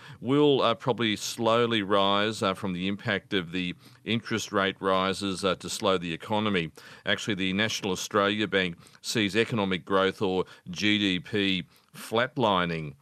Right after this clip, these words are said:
later on this year, perhaps growing only by one percent. How much of that, uh, slowdown accelerates, uh, and pushes Australia into a recession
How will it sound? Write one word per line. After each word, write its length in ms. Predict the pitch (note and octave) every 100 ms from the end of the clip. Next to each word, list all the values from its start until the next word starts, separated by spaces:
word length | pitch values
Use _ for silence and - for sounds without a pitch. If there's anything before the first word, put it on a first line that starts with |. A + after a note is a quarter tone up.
| _
later 380 | F2 F#2 F2 F2+
on 100 | E2+
this 240 | E2+ -
year, 240 | G2 F#2 F2+ - -
perhaps 400 | G2+ A#2 A#2 -
growing 400 | - G2+ G2+ G2
only 220 | F#2 G#2+
by 240 | G2 F2+ F2
one 240 | E2+ F#2
percent. 480 | - F#2 A2+ G2+ - - _ _ _ _ - -
How 120 | A#2+
much 300 | A#2 B2+ B2+
of 80 | F2+
that, 260 | G2 -
uh, 220 | G2 F2
slowdown 760 | E2+ - G#2 G#2 G2 F#2 F2 E2+ - -
accelerates, 920 | - F2+ - B2 B2 C3 C3+ C#3+ - B2
uh, 160 | G2+
and 260 | - F#2+ F#2+
pushes 400 | - A#2+ G#2 E2+
Australia 460 | F#2 - G2 F#2+ F#2
into 160 | F#2
a 80 | F2+
recession 640 | D#2 E2+ - A#2+ - F#2